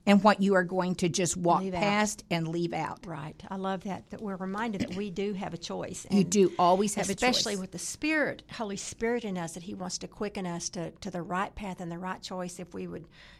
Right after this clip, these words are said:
Speaker 2: yield to him in that way. But let me ask you something. I know one of your favorite scriptures, anytime I've heard you speak, which I always love to hear Cynthia Huffmeyer speak. First time I <laughs> moved here, Cynthia, twenty-eight years ago or many years ago, somebody said to me,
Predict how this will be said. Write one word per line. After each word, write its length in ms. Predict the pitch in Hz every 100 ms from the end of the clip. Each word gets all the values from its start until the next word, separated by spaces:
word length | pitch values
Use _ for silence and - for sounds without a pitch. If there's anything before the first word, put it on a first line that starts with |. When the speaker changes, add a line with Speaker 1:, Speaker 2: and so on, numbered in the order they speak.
| -
Speaker 2:
yield 320 | 202 214 202
to 80 | 185
him 220 | 190 175
in 60 | 180
that 160 | 175
way. 260 | 226 214 190 - - - -
But 120 | 285
let 120 | 320
me 120 | 381
ask 200 | - 226
you 80 | 247
something. 320 | - 208 185 -
I 200 | 262 294
know 300 | 277 233 202
one 220 | 202 220
of 60 |
your 80 | 202
favorite 360 | 202 226 220 185
scriptures, 500 | - 220 - 196 185
anytime 360 | 233 247 226 196
I've 120 | 185
heard 200 | 202 185
you 80 | 202
speak, 360 | - 185 175
which 160 | 190 185
I 120 | - -
always 560 | - 240 254 226 185 -
love 640 | 196 208 220 220 214 240 233
to 80 |
hear 160 | 208 185
Cynthia 420 | - 196 185 175 175
Huffmeyer 560 | 233 233 220 202 220
speak. 460 | - - 226 226 -
First 220 | 226 339
time 180 | 233 202
I 140 | 180 339
<laughs> 40 |
moved 240 | 330 294
here, 180 | 392 302
Cynthia, 500 | 226 277 262 254 240 - - - -
twenty-eight 540 | - 302 285 247 247
years 300 | 254 247 247
ago 220 | 233 233
or 60 | 226
many 260 | 240 277 254
years 220 | 233 226
ago, 260 | 240 226
somebody 400 | 226 269 247 240
said 260 | 226 262 233
to 60 | 226
me, 300 | 226 208